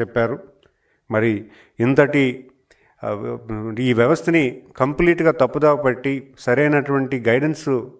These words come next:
అధికారులకు ఇవ్వకుండా ప్రజల్లో ఇబ్బంది పెట్టినటువంటి ప్రతిపక్ష, ప్రతిపక్ష నాయకుడు, ప్రతిపక్ష పార్టీ నాయకుడు మరి ఏ రకంగా ఆయన చేసిన పని గొప్పదని చెప్పుకోవడం చాలా హాస్యాస్పదం.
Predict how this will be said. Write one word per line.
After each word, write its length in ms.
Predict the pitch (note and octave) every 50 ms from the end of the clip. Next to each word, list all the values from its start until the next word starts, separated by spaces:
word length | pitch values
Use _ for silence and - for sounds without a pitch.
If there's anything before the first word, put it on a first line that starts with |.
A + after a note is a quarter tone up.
| _ -
అధికారులకు 440 | A2 A2 B2 C#3+ C#3+ C#3 C3+ C3
ఇవ్వకుండా 560 | B2+ B2+ B2 A#2+ B2 B2+ A#2+ A#2+ A#2+ A#2+ A2+ A#2 - - _ _ _ _ _ _
ప్రజల్లో 380 | - A2+ A#2+ B2 E3 E3+ F3 E3+
ఇబ్బంది 300 | C#3+ B2+ C3 D#3 D3 D3+
పెట్టినటువంటి 880 | C#3 C#3+ C3+ - C#3 C3+ B2+ C3 C3 B2 B2+ C3+ C3 B2 A2+ - - - - _ _ _ _ _ _ -
ప్రతిపక్ష, 360 | - G#2+ G#2 - D#3 D3+ - D3+ - - - -
ప్రతిపక్ష 420 | A#2+ A2+ D#3 C#3+ C3+ - - -
నాయకుడు, 520 | C3+ C3+ C3 B2+ B2+ B2+ C#3 B2+ B2+ A#2
ప్రతిపక్ష 480 | G#2 - A#2+ A2+ - C3+ D3+ C#3+ - -
పార్టీ 380 | - - B2+ C3 D3 D3 E3+ D#3
నాయకుడు 600 | C#3+ C3 B2 B2 A#2+ A#2+ A#2+ A#2+ A2+ G#2+ - - _ _ _ _ _ _ _ _
మరి 380 | A#2+ A2+ A2+ A2+ A#2 A2 G2+ G2
ఏ 160 | G#2 A#2 C3+ D3
రకంగా 460 | D3+ D3+ D#3 D#3 C#3+ C#3+ C#3+ D3 C#3
ఆయన 140 | C3 B2+ B2 - C3
చేసిన 480 | C3+ C3 - C#3+ C#3+ C3 C3 - - - C#3 - _ _ _ _
పని 380 | B2 A#2+ C3 C3+ B2+ B2 A#2 A#2 - - A2+
గొప్పదని 440 | A#2 A2+ - C#3 C3 C#3 C3+ C3+ B2+
చెప్పుకోవడం 600 | G#2+ - B2+ A#2 - - - B2+ B2+ B2 A2+ - - - _ _ _ _ _ _ _ -
చాలా 140 | A2 A2+ A#2
హాస్యాస్పదం. 760 | G#2 G2 G#2+ A#2 - - C#3 B2+ - - C3 A#2+ C#3 D#3+ F#3